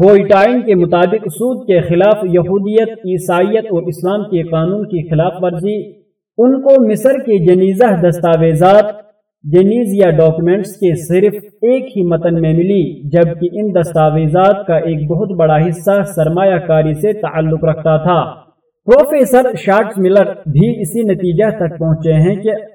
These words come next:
ہسپانیہ میں اسلامی تاریخ کے شروع ہی کے دور سے دولت مند افراد نے سرمایہ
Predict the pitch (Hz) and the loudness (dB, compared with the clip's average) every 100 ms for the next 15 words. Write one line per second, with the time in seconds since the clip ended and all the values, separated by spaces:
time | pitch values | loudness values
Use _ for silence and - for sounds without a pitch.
0 | _ - 185 - 190 180 190 220 220 185 | _ -12 -12 -4 0 0 2 0 0 -2
1 | 160 160 175 185 208 180 165 160 190 196 | -2 -4 -4 -4 -2 -4 0 0 0 -4
2 | 180 156 165 165 170 202 - 165 147 160 | -6 -6 -4 -2 -2 -4 -4 -2 2 2
3 | 196 196 208 208 - - _ - 151 180 | 2 0 0 0 -2 -14 _ -8 0 2
4 | 202 247 247 220 175 165 170 175 196 214 | 2 0 -2 -8 -8 -6 -2 -2 -2 -4
5 | 208 - 170 165 190 208 | -6 -4 -2 0 2 0